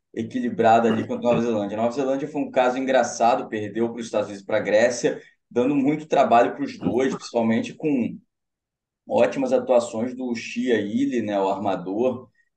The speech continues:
teve dezoito pontos e oito assistências nessa primeira fase de média. Também o Reuben Terrange, um alarmador já veterano, que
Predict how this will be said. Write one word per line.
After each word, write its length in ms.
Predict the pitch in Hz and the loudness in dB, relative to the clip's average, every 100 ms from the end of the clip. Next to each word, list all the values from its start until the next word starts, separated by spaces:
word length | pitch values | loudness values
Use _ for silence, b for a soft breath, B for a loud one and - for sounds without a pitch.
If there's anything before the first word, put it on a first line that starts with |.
| _ | _
teve 340 | - 104 110 98 | -8 -6 -6 -8
dezoito 480 | 90 87 110 117 - | -10 -4 -4 -4 -8
pontos 380 | 95 117 123 110 | -6 -4 -4 0
e 40 | |
oito 220 | 113 123 | 0 0
assistências 640 | 120 - - - 117 - 104 | -4 -6 -8 -6 -4 -6 -8
nessa 200 | 101 117 | -10 -10
primeira 320 | 107 107 98 | -6 -2 -2
fase 380 | - 92 101 - | -2 -2 -2 -4
de 80 | |
média. 680 | 90 90 107 117 107 104 - - _ _ - | -6 -2 0 0 0 -4 -4 -18 _ _ -6
Também 340 | 101 104 123 | -4 0 0
o 80 | 120 | 2
Reuben 340 | 117 117 117 113 | 2 2 0 0
Terrange, 720 | 107 101 101 127 120 107 104 | -2 -2 -4 -2 -2 -4 -4
um 80 | 95 | 0
alarmador 600 | 104 104 98 - 101 104 | 2 0 -2 -4 -6 -2
já 140 | 98 | -2
veterano, 680 | 98 107 - 90 92 113 110 | -2 -6 -4 -4 -2 0 -2
que 340 | - 101 87 | -4 -8 -8